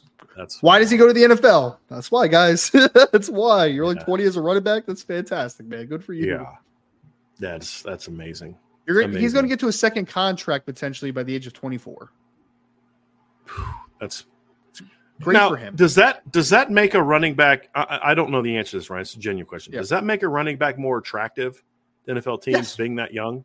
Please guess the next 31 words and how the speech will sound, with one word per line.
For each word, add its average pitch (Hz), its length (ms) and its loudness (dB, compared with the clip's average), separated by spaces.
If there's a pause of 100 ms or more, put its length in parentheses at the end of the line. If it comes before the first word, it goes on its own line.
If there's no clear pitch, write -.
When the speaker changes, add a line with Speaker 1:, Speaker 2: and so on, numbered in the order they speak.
Speaker 2:
Hundred 143 140 -10
percent. 120 280 -12
Speaker 1:
Okay. - 80 -20 (200)
Speaker 2:
Yeah, 185 120 0
you 143 140 -2 (100)
can, - 120 -16
you 185 120 -4
can 185 80 -2
Speaker 1:
Why? 120 140 0
Speaker 2:
count 175 120 0
on 156 140 -2
a 143 160 -4
hot, 143 220 -6 (260)
well, 214 420 6
first 226 320 -2
contract. 190 380 -6
Yeah, 220 180 0
well, 185 120 -2
yes. 180 400 -2
Either 170 220 -6
way, 139 220 -4
I 123 80 -6
think 120 240 -16
yes, 123 240 -10
because 131 360 -10
he's 131 220 -12
younger, 175 640 -8 (540)
and 143 560 -6
you 147 220 -12
have 147 260 -8
to 131 220 -8